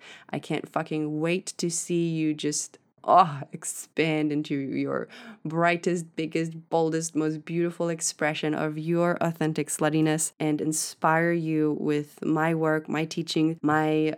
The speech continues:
uh, bottomless well and depth of knowledge and embodiment in this work. I have one hundred percent faith in myself that I am creating the most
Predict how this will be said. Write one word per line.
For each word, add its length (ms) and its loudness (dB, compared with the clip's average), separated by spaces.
uh, 120 -2
bottomless 720 2
well 460 0
and 260 -2
depth 400 -2
of 120 -4
knowledge 640 0
and 140 4
embodiment 680 2
in 140 -2
this 200 -4
work. 540 0
I 80 0
have 340 -4
one 420 2
hundred 920 2
percent 640 -2
faith 500 -2
in 160 0
myself 640 -2
that 160 -6
I 120 -2
am 300 -2
creating 600 -2
the 100 -2
most 300 0